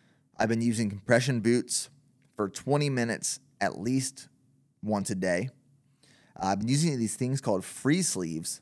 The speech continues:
that this company, Free Sleeve, sent us over to us. You throw 'em in your freezer, and it's like a gel. 'Cause previously, I'll be honest, when I would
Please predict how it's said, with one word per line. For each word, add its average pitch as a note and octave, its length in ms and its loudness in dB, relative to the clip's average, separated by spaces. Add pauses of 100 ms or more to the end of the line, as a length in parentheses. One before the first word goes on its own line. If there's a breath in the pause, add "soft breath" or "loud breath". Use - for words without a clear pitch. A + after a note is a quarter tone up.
(160)
that F#2+ 340 -2
this A2 140 -4
company, D#3 340 2
Free C3+ 320 2
Sleeve, B2+ 340 0
sent A#2+ 160 2
us A2+ 140 0
over A2+ 160 2
to A#2 240 2
us. A2+ 240 2 (400 soft breath)
You G#2 120 -2
throw C3 240 6
'em C#3 80 4
in D3 60 4
your C3+ 120 2
freezer, A2+ 520 2 (640)
and A2+ 100 -2
it's A2 120 0
like G#2+ 100 2
a G2+ 60 2
gel. G2 580 2 (460)
'Cause A2 120 -2
previously, F3+ 500 2
I'll G2 60 2
be G#2+ 120 4
honest, G#2+ 360 0 (140)
when A2+ 160 -2
I C3 60 4
would D3+ 120 4